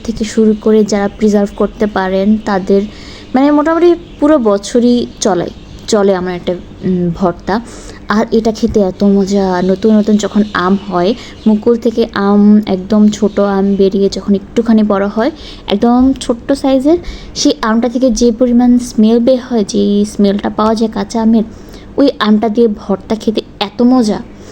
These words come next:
প্রথমেই আজকে আম্মু যেহেতু আম ভর্তা করেছিল, সেহেতু রেসিপিটা শেয়ার করছি। প্রথমেই আমটাকে ভালো মতো ধুয়ে উপরে চিকড়াটাকে ফেলে ভালো করে কেটে একদম ছোট সাইজ করে স্লাইস করে তারপর ভর্তার মধ্যে এখানে একটুখানি লেবু পাতা ইউজ করছে,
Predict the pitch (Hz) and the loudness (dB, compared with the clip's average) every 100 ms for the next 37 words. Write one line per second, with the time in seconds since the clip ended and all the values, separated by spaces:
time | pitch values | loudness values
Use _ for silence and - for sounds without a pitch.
0 | - - - - - - 269 294 302 311 | -18 -18 -18 -18 -4 0 2 4 4 2
1 | 262 - 269 254 269 269 240 226 233 233 | 0 0 2 4 4 2 2 2 2 2
2 | 240 233 254 247 233 226 226 226 220 226 | 2 2 2 4 4 2 0 0 -2 0
3 | 214 208 214 - 220 208 202 208 214 - | 0 0 -2 0 -2 0 2 4 4 2
4 | 190 202 208 196 202 202 202 208 202 208 | 0 0 -2 0 0 2 2 0 -2 0
5 | 208 202 196 202 208 214 214 202 202 208 | 0 2 0 -2 -4 -4 -4 -4 -2 -2
6 | - 196 208 208 208 208 208 214 - 208 | -2 0 0 -2 -4 -4 0 0 0 -2
7 | - 220 320 - - - - 196 202 185 | 0 -2 -2 -4 -20 -20 -8 -4 -2 -2
8 | 214 220 233 262 - - - - - - | 0 4 4 4 2 -8 -20 -18 -6 0
9 | 208 233 240 240 196 202 - 220 240 240 | 0 2 0 0 -2 -2 -2 0 0 0
10 | 202 190 202 - 208 269 302 - - - | -2 -2 -4 -2 2 2 -2 -14 -20 -8
11 | - 190 185 208 202 190 185 202 202 196 | -2 -2 0 0 2 -2 -2 0 0 2
12 | 214 - 208 190 - 220 220 214 190 190 | 0 2 0 0 -4 0 4 4 4 4
13 | 214 202 196 185 185 - 180 - - | 0 0 0 0 0 -4 -6 -2 -2